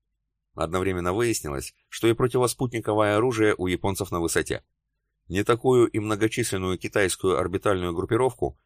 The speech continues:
они частью уничтожили, частью ослепили, причём быстро и умело.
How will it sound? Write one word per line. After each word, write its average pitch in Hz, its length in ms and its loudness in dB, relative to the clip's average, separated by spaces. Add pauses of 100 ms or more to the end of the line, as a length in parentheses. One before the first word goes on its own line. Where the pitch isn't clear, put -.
(160)
они 117 240 -2
частью 95 380 0
уничтожили, 127 680 -2 (220)
частью 143 400 0
ослепили, 98 580 0 (140)
причём 78 340 -4
быстро 123 300 -2
и - 160 -6
умело. 67 500 -4